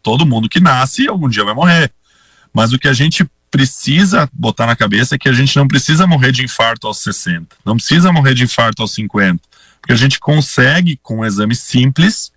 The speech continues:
e com uma avaliação cardiológica de qualidade, ou seja, ser bem avaliado, ser avaliado com cuidado, ser avaliado com, ah, não é somente o exame,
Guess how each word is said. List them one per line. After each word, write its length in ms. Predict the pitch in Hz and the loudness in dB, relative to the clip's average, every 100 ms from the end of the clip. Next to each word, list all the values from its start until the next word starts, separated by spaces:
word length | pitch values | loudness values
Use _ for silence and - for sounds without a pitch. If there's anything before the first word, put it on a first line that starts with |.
| _ _ - | _ _ -8
e 140 | 127 | -4
com 140 | - 123 | -2 2
uma 160 | 120 | 2
avaliação 600 | 123 127 127 123 - 143 | 2 2 0 -2 -2 0
cardiológica 640 | 190 262 156 147 - 123 123 | 0 0 0 2 0 0 -2
de 140 | 117 | -2
qualidade, 680 | - 117 110 95 87 107 151 | -2 0 0 2 2 2 0
ou 60 | |
seja, 420 | - - 92 87 85 _ - - - | -2 0 0 0 -2 _ -20 -20 -12
ser 200 | - 120 | -4 -2
bem 320 | 101 107 156 | 0 0 2
avaliado, 600 | 165 131 110 95 104 120 | 2 2 0 -2 -2 -4
ser 140 | - | -4
avaliado 460 | 104 101 107 107 117 | -4 -2 -2 -2 -2
com 180 | - 117 | -6 -4
cuidado, 580 | 127 98 92 95 120 120 | -2 0 2 2 0 -4
ser 140 | - | -4
avaliado 480 | 101 101 101 104 - | -2 -2 -2 -2 -4
com, 300 | - 113 104 _ _ _ _ | -6 -8 -8 _ _ _ _
ah, 540 | - 98 95 95 92 - | 0 2 2 2 0 -2
não 260 | 117 120 131 | 0 2 2
é 100 | 160 | 2
somente 640 | - - 151 139 151 - | 0 -2 -2 0 -2 0
o 60 | 147 | 0
exame, 600 | 127 110 113 120 98 | 0 0 0 0 0